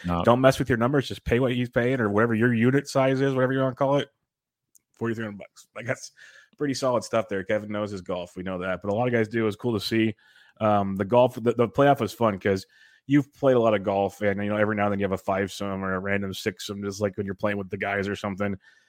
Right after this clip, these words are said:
Speaker 2: and it gets chaotic just trying to keep up with that to
Speaker 1: Yeah,
Speaker 2: begin with.
Speaker 1: for sure.
Speaker 2: Now you got these guys, like, literally, okay, who's closer? No, who's closer? It, it was like the, uh, there's, then Kev, the kids on the second playoff hole just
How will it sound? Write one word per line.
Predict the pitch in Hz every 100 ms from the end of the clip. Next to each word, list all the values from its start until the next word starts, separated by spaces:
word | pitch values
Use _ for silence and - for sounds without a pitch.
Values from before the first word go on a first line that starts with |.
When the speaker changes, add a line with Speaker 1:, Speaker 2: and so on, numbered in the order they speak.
| _
Speaker 2:
and | 127
it | 123
gets | 120 -
chaotic | 123 110 110 110
just | 104
trying | - 101
to |
keep | - 107
up | 107 -
with | 90
that | 101 98
to | 87
Speaker 1:
Yeah, | 87
Speaker 2:
begin | 101 110
with. | 123 127 123 _ _
Speaker 1:
for | 87
sure. | - 90
Speaker 2:
Now | 117
you | 135
got | 131 120
these | 117 107
guys, | 107 104 101 101
like, | 95
literally, | 104 101 101 98
okay, | 95 107
who's | 107 -
closer? | 110 110 90 82 _
No, | 117 117
who's | 104
closer? | - 117 101 120
It, | 131
it |
was | 127 127
like | 117 110
the, | 117 113 _ - 131 135 117
uh, | 104
there's, | 110 120 113 -
then | 113 101
Kev, | - 120 -
the | 104
kids | 139 127 117 - _ _ _ -
on |
the | 98
second | - 113 107
playoff | 107 98 92
hole | 98 90
just | 87